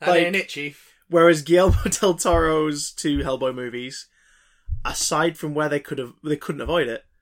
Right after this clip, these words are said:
Speaker 2: were all practical where
Speaker 1: Yeah.
Speaker 2: they could be. Big
Speaker 1: And
Speaker 2: Plant
Speaker 1: that's, you
Speaker 2: Monster
Speaker 1: know
Speaker 2: in number two, C G I.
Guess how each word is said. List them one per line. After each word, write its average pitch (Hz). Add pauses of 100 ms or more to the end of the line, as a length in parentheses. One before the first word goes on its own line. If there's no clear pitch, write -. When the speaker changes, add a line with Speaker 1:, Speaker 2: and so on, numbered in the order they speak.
(400)
Speaker 2:
were 120
all 131 (440)
practical -
where -
Speaker 1:
Yeah. 120
Speaker 2:
they -
could 107
be. 92 (100)
Big 175
Speaker 1:
And -
Speaker 2:
Plant -
Speaker 1:
that's, 196
you 185
Speaker 2:
Monster 190
Speaker 1:
know 196
Speaker 2:
in 185
number 180
two, 208 (140)
C 151
G 131
I. 87